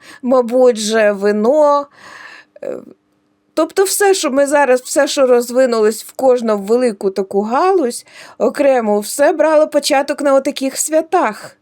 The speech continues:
Отже, замок.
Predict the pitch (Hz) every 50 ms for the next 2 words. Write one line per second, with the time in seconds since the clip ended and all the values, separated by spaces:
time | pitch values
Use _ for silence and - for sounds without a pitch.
0 | _ _ _ _ _ _ _ _ _ _ - - _ _ _ _ _ _ _ _
1 | _ _ _ _ _ _ _ _ _ _ _ - 214 277 302 311 320 339 349 320
2 | 262 240 269 233 214 185 175 170 185 - - - - -